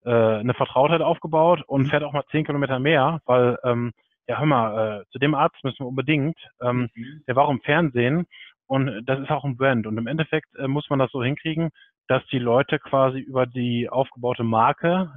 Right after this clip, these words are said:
Speaker 1: über den, äh, über den jeweiligen Doktor, ähm, Vertrauen schaffen. Ähm, eine, ja, eine Bekanntheit ist ja dann da, also auch eine Vertrautheit und dann, äh, gewinnt er dadurch Kunden, definitiv. Und das ist meiner
Speaker 2: Mhm.
Speaker 1: Meinung nach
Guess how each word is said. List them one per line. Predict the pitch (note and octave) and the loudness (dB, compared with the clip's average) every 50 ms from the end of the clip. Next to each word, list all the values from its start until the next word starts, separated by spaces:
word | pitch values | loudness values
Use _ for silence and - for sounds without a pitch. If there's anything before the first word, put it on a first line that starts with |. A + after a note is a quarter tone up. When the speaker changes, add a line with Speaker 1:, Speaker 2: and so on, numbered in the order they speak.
| - - | -16 -6
Speaker 1:
über | C3 B2+ | -4 -2
den, | A#2+ A#2+ A#2+ B2 A#2 - - | -2 0 -2 -2 -4 -6 -6
äh, | A#2+ A#2 A#2 A2+ | -4 -4 -4 -4
über | - - B2 B2 | -6 -2 -2 0
den | B2 B2 B2 A#2 | 0 2 0 2
jeweiligen | A#2+ B2 B2 A#2+ A#2 A#2 A#2 A2+ G#2+ | 2 2 4 2 2 2 0 -2 -2
Doktor, | - - - _ - D#3 D3+ D#3+ D#3+ - _ _ _ _ _ _ _ _ _ _ _ _ _ - C3 | -4 -8 -10 _ -4 -2 0 0 -2 -4 _ _ _ _ _ _ _ _ _ _ _ _ _ -4 -2
ähm, | B2+ B2 A#2+ | -2 0 2
Vertrauen | - - - B2 B2+ D3 E3 D#3 | 0 -2 0 2 2 2 2 0
schaffen. | - - E3 E3 - - F3 E3+ F3 F3 E3+ D#3+ C#3+ _ - | 0 0 -2 -2 -2 -2 -2 -2 0 0 -2 -2 -4 _ -4
Ähm, | C3 C3 B2+ B2+ B2+ B2+ B2 B2 B2+ B2 B2+ | 0 2 2 2 2 2 -2 -4 -4 -4 -6
eine, | B2 B2 B2+ - _ _ _ | -6 -8 -10 -20 _ _ _
ja, | - B2 A#2 A#2+ C3 C3 A2+ - _ _ _ _ _ _ - | -4 -2 2 4 4 2 2 -2 _ _ _ _ _ _ -6
eine | C3+ | -4
Bekanntheit | B2 B2 - C3+ C#3+ D#3+ D#3 D#3 D3+ D3 | -4 -2 0 -2 -2 2 2 2 2 2
ist | - C3 - D3+ | -2 -6 -2 -2
ja | C3+ | 0
dann | B2 B2 A#2+ | 0 0 2
da, | A#2 B2+ C3+ D3 E3 D#3+ | 2 4 4 4 4 2
also | - - C#3 C3 C3+ C3+ | 0 0 -2 -2 0 -2
auch | B2 A#2 | -4 -2
eine | B2+ C#3 - | -4 -4 -2
Vertrautheit | - B2 - - A#2+ C3 C#3+ D3 D3+ C#3+ B2+ | -4 -6 -6 -2 -2 -2 0 0 0 -2 -2
und | A#2+ B2 A2+ - | -4 -6 -4 -2
dann, | A#2+ B2+ C3+ C#3 B2 | -2 -2 -2 -2 -2
äh, | B2+ B2 | -4 -4
gewinnt | A#2 B2 B2 C3+ C3+ | -4 -2 -2 -2 -2
er | B2+ | 0
dadurch | B2 A#2 A#2+ A2+ - | -2 -2 -2 -4 -10
Kunden, | - C3 C3 G2+ G2+ G2 G2+ | -8 -8 -8 -8 -8 -10 -6
definitiv. | A#2+ A#2 - B2+ A2+ - B2+ B2 - - | -6 -4 -2 -2 -4 -2 -4 -6 -6 -6
Und | G#2+ G2+ - | -10 -14 -14
das | B2 C3 | -14 -14
ist | - - | -10 -4
meiner | B2 C3 C#3+ D3 | 0 2 2 2
Speaker 2:
Mhm. | D3 | 2
Speaker 1:
Meinung | D3+ D#3 D3+ D3+ | 2 0 0 0
nach | D3 D3+ - | -2 -4 -4